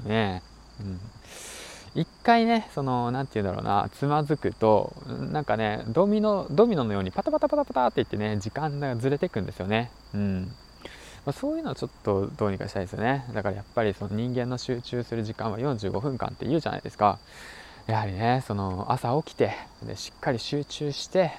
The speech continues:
で、四十五分間をね、あの、三セットぐらいやるのが一番いいのかなって改めて思いましたね。で、十分休憩挟んでね、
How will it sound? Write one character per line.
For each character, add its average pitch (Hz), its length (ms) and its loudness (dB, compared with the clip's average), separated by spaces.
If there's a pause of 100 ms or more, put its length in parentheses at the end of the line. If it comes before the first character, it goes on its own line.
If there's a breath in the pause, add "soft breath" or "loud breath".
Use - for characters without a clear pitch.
(140)
で、 104 480 2
四 104 140 0
十 95 120 -6
五 107 80 2
分 107 200 0
間 98 220 -2 (600 loud breath)
を 117 60 -2
ね、 139 300 0
あ 98 120 0
の、 92 100 -2
三 110 240 0
セ 113 100 -4
ッ - 20 -2
ト 113 160 0
ぐ 123 60 0
ら 120 120 6
い - 20 0
や 98 80 -2
る 120 60 2
の 143 100 0
が 101 220 0 (100)
一 98 200 -6
番 101 200 -4
い 117 120 0
い 151 40 0
の 107 100 -4
か 101 80 -6
な 120 140 0
っ - 40 -14
て 98 300 0
改 107 300 -2
め 151 80 -4
て - 80 -8
思 98 140 -6
い - 20 -6
ま 135 100 -4
し - 80 -12
た - 60 -6
ね。 120 140 -6 (160)
で、 104 200 0
十 107 120 -2
分 107 200 -6
休 104 200 -6
憩 101 160 -4 (120)
挟 120 100 0
ん - 40 -6
で - 60 -8
ね、 120 200 0